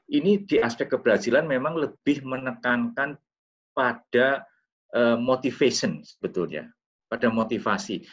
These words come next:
menekankan pada suatu perasaan, eh, sikap, eh, perasaan dan sikap gitu loh. Itu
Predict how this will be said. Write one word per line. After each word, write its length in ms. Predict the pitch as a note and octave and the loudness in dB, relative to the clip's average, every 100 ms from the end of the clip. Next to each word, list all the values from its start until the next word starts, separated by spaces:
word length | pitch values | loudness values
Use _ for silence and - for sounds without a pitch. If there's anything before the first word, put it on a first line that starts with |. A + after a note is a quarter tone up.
| - _ | -20 _
menekankan 720 | C#3 C3+ - C3 B2+ C3+ D3 B2 | -12 -10 -4 -4 -2 -4 -6 -2
pada 560 | C3 A#2 B2 B2 B2+ | -2 0 2 2 2
suatu 840 | - - B2 A#2 A#2 A#2+ A#2+ A#2 - _ _ _ | -4 -2 2 2 0 -4 -4 -6 -10 _ _ _
perasaan, 1080 | - A#2 B2 A#2 - C3 - A#2+ C3+ C3+ B2 - | -6 0 0 -2 -2 -4 -2 -2 -2 -2 -10 -14
eh, 220 | - A2+ | -6 -4
sikap, 580 | - - D#3+ - F#2+ - _ _ - | -4 -2 -4 -2 -4 -4 _ _ -6
eh, 80 | |
perasaan 480 | A2+ C3 B2 C#3+ C3+ | -2 0 0 0 2
dan 80 | A#2+ | 2
sikap 400 | G2 B2 E2 - _ | 0 -2 -2 -4 _
gitu 240 | - D#2+ C#2 | -16 -14 -16
loh. 40 | _ _ _ _ _ _ _ _ _ _ | _ _ _ _ _ _ _ _ _ _
Itu 320 | G#3 B2+ | -2 -2